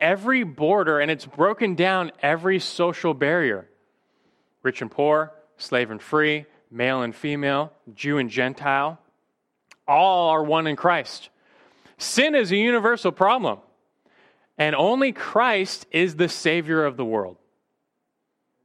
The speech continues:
You should marvel at God's global plan for the gospel and give thanks. But as I said before, this plan does not just concern breadth, but also depth,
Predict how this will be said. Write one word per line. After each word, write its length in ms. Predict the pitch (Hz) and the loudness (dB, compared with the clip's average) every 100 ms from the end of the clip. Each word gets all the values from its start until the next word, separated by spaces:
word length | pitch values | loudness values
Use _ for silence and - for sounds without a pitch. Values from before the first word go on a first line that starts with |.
| _ _ _ _ _ | _ _ _ _ _
You 100 | 143 | -8
should 180 | 135 139 | -2 -2
marvel 400 | 131 131 147 143 | 2 0 2 0
at 80 | 120 | 2
God's 320 | 131 127 117 | 0 0 -4
global 440 | - 127 139 143 | -6 -2 0 0
plan 600 | 131 - 143 143 117 110 110 | -4 -4 -2 0 -2 -4 -12
for 140 | - 131 | -10 -8
the 100 | 117 | 0
gospel 680 | 117 123 - - 107 104 - _ - | 0 0 -4 -8 -8 -8 -14 _ -2
and 220 | 135 131 | -2 0
give 160 | 143 | -2
thanks. 480 | - 151 123 - - _ _ _ _ _ _ - - - - _ _ _ _ | 0 -2 -2 -12 -18 _ _ _ _ _ _ -20 -20 -20 -20 _ _ _ _
But 100 | - | 0
as 140 | 220 208 | 2 2
I 40 | |
said 180 | 196 247 | 0 0
before, 340 | 208 - 247 | 2 2 4
this 160 | 208 220 | 2 -2
plan 360 | - 220 240 214 | -2 0 0 0
does 180 | 160 | 0
not 360 | 165 190 202 165 | 0 0 0 -2
just 300 | 143 196 - | -2 -2 -2
concern 720 | - 165 - 190 196 185 139 110 | -6 -6 -2 0 0 0 -4 -8
breadth, 800 | 131 143 196 180 - - - - _ _ _ _ _ _ _ | 0 2 2 0 -8 -20 -20 -20 _ _ _ _ _ _ _
but 100 | 151 | 2
also 300 | 160 - 160 | 2 0 -4
depth, 600 | 113 170 175 - - - | 2 2 2 -4 -20 -20